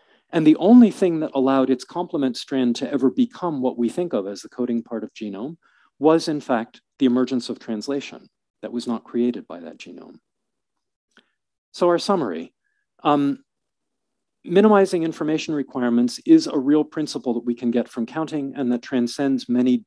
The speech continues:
mechanisms and our lack of knowledge of them. The informations that we're talking about depend on the materials we're talking about and their state spaces, so we can make specific hypotheses. I will argue there should be key,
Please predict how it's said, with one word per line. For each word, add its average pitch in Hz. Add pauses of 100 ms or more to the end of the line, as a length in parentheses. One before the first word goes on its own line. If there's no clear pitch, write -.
(140)
mechanisms 107
and 98
our 92
lack 90
of 87
knowledge 82
of -
them. - (840)
The 151
informations 160
that 143
we're 135
talking 143
about 139
depend 139
on 170
the 160
materials 151
we're 151
talking 147
about 151 (320)
and 120 (100)
their 117
state 123
spaces, 135 (320)
so -
we 131
can 135
make 127
specific -
hypotheses. 110 (1500)
I 135
will 135
argue 143
there 135
should 131
be 135
key, 190